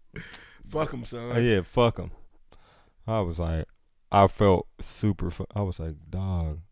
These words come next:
Speaker 2: this old ass man." He wasn't even that old, really. Just a dad. <laughs> It's like, he's just somebody's dad telling me to watch what the fuck I got on my head. It's because I was black.
Speaker 1: And now you would do the same thing?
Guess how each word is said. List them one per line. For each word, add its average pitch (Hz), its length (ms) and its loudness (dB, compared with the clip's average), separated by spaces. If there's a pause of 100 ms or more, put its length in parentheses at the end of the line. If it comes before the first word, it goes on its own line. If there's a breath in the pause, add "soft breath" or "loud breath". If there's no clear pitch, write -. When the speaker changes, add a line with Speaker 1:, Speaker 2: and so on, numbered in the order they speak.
Speaker 2:
this - 220 -20
old 113 200 -2
ass 117 240 -4
man." 127 180 -2
He 170 100 6
wasn't 214 200 0
even 180 200 -4
that 156 180 2
old, 165 360 2
really. 104 280 -2
Just 113 240 -6
a 98 60 -2
dad. 87 640 -4
<laughs> - 460 -12
It's 175 220 4
like, 104 240 -2 (540 loud breath)
he's 185 180 4
just 202 240 8
somebody's 151 520 6
dad 127 400 10
telling 127 280 6
me 127 120 2
to 110 100 4 (580 soft breath)
watch 117 540 8
what 113 160 6
the 107 80 2
fuck 117 220 6
I 110 100 8
got 110 220 8
on 101 100 6
my 104 200 4
head. 104 400 4 (1200)
It's - 80 -20
because 87 240 -8
I 69 80 -10
was 73 120 -10
black. 73 340 -12 (840)
Speaker 1:
And 123 160 -8
now 131 380 -8 (160)
you 123 180 -4
would 117 240 -8
do 131 120 -4
the 123 100 -8
same 123 280 -6
thing? 139 360 -10